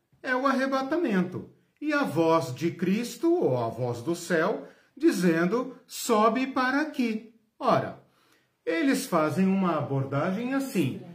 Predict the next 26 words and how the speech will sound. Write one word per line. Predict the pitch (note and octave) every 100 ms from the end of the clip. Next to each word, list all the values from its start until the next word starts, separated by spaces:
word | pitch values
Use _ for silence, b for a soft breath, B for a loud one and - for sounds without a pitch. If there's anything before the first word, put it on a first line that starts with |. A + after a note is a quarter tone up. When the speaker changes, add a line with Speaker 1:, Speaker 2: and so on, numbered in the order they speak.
| -
Speaker 1:
Se | - - C#4+
os | D#4+ E4+ -
capítulos | - A3+ G3 G3 G#3+ E3 C3
dois | D#3 E3 F3+ F3+
e |
três | G3+ D#3+ C#3+ D3 F3+ -
falam | - D3 C#3+ D3+ F3
da | F3+
Bíblia, | G3 D#3+ C3 - -
da, | C3+ D3+
da | C#3 D3 C#3+
igreja, | D3+ E3+ D#3 C3+ - F#2+ - _ _ _ _ _ _ b b b b b
a | G3 A3+
igreja, | A3+ F3 E3 F3+ G#3+
segundo | - F#3 D#3 C#3+ C#3
eles, | C3 D3 F#3 -
ou | E3 D3
os | C#3
capítulos | - D#3+ - D#3+ D#3+ -
dois | C3+ B2
e | C3+
três, | - B2 C#3
as | D3 C3+
sete | - C#3 A#2+ -
igrejas | C3 C3 D3+ G3+ -
representam | D#3 - D3 - C3 C#3+ E3+ A3 A3